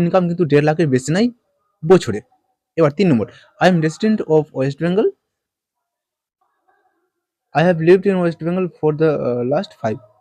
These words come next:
five years, my parent are permanent resident of West Bengal, ঠিক আছে? তাহলে এখানে টিক করবে, এটাও টিক করবে, এটাতেও টিক করবে, তাহলে তিনটাতে কিন্তু টিক করবে।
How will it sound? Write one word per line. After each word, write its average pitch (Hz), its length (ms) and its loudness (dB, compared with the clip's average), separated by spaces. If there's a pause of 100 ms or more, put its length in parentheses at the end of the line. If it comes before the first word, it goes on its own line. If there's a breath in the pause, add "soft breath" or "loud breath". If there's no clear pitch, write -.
(160)
five 123 200 -4
years, 101 160 -14 (520)
my 131 80 2 (100)
parent 190 260 0 (100)
are 147 180 0
permanent 165 320 0 (100)
resident 143 340 -4
of 135 60 -6 (120)
West 110 200 -8
Bengal, 113 220 -8
ঠিক 196 120 -2
আছে? 160 100 -6 (120)
তাহলে 127 200 -2
এখানে 170 240 -6
টিক 175 180 -10
করবে, 165 200 0
এটাও 156 140 -2 (100)
টিক 156 180 -12
করবে, 160 180 -2
এটাতেও 131 240 -6
টিক 113 140 -16
করবে, 110 180 -6 (160)
তাহলে 127 180 -8
তিনটাতে 160 280 -2
কিন্তু 156 220 -4
টিক - 160 -12
করবে। 107 180 -4